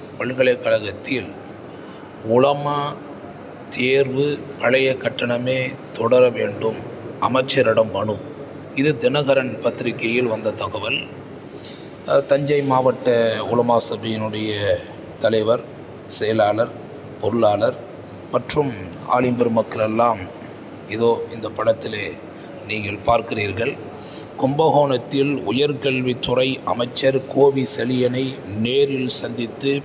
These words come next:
பல்வேறு கோரிக்கைகளை வலியுறுத்தி ஜமாத் உலமா சபை சார்பில் கோரிக்கை மனு அளித்தனர். நீங்க பார்க்கலாம் இங்க. அது என்னென்ன கோரிக்கை வச்சோம் அப்படின்னா, மூன்று கோரிக்கைகள்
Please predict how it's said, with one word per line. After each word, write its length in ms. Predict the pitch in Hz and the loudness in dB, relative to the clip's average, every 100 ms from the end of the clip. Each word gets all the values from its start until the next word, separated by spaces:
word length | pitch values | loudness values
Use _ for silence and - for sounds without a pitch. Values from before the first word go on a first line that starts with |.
| - | -4
பல்வேறு 600 | 117 117 120 117 113 104 - | -4 -2 0 2 0 -2 2
கோரிக்கைகளை 600 | 131 135 127 117 117 113 | 4 4 0 -4 -2 -2
வலியுறுத்தி 680 | 98 113 123 113 107 131 123 | -2 -2 -2 -2 -4 -6 -8
ஜமாத் 480 | - 113 123 131 - | -4 -2 0 0 -2
உலமா 300 | 117 110 104 | -4 -2 -2
சபை 340 | - - 110 | -4 -4 -4
சார்பில் 600 | 107 - 110 110 127 143 165 - - - - - | -2 0 0 0 -4 -6 -8 -12 -14 -14 -14 0
கோரிக்கை 580 | 127 143 143 139 143 135 | 6 6 4 -2 -2 -2
மனு 240 | 110 117 | 2 0
அளித்தனர். 680 | 127 98 110 - 101 98 95 - - - | 0 0 -2 0 0 0 -4 -8 -14 -6
நீங்க 200 | 123 113 | 0 2
பார்க்கலாம் 440 | 101 113 113 107 90 | 2 2 2 -2 -4
இங்க. 240 | 80 - - - - - - - - | -6 -8 -10 -14 -16 -14 -14 -14 -6
அது 200 | 101 113 | 0 0
என்னென்ன 680 | 113 156 156 147 135 127 120 117 117 117 113 - | 2 0 0 0 0 2 2 2 0 0 -4 0
கோரிக்கை 340 | 135 127 123 | 0 0 2
வச்சோம் 480 | 110 110 - 123 120 - - 113 | 2 2 2 2 2 -2 -10 -8
அப்படின்னா, 500 | 110 104 110 156 - - - - - - - | -4 -4 -2 -2 -2 -8 -16 -16 -14 -14 -8
மூன்று 580 | 120 143 170 160 135 123 113 110 104 101 - - | 6 6 8 4 0 0 0 -2 -2 -4 -6 4
கோரிக்கைகள் 800 | 139 135 117 117 113 139 123 92 | 4 6 2 -2 0 2 2 -4